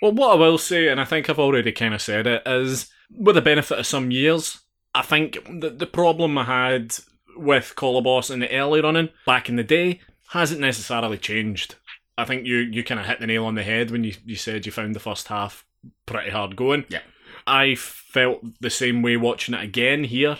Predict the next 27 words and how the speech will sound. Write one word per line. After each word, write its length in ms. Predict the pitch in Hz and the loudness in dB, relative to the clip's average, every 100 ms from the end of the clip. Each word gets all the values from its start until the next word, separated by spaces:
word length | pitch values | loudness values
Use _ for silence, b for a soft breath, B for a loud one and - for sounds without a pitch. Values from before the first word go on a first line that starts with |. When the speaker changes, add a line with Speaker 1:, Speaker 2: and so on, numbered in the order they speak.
| _ 131 | _ -2
Speaker 1:
and 100 | 143 | 2
then 100 | 156 | 2
I 60 | |
hit 200 | 147 - | 2 -2
the 60 | 139 | -4
point 420 | - 135 139 123 | -4 -2 0 -2
where 120 | 123 | -2
I 60 | 120 | -2
remembered, 500 | 117 120 151 160 - | -2 -2 -2 -4 -8
"Fuck, 340 | - 220 - | -8 -10 -6
I 60 | 269 | -6
turned 260 | - 226 | -2 -2
this 200 | 196 - | -2 -4
off." 320 | 160 190 - _ _ - | -2 -2 -4 _ _ -4
And 300 | 127 123 120 _ 113 - - | 0 0 -2 _ -20 -10 -2
obviously 360 | 135 123 139 | -2 0 -2
we 100 | 123 | 0
have 280 | 120 120 110 | 0 0 -2
the 100 | 120 | 0
rule 420 | 131 165 147 143 | 2 4 4 2
where 260 | 123 123 120 | 2 2 2
we 200 | 117 117 | 2 2
must 320 | 120 117 - | 0 -2 -4
watch 260 | 117 117 113 | -2 -2 -4
everything. 420 | 104 107 110 80 | -8 -10 -12 -4
Speaker 2:
Of 260 | - - - | 0 2 4
course. 380 | 147 135 110 | 4 6 4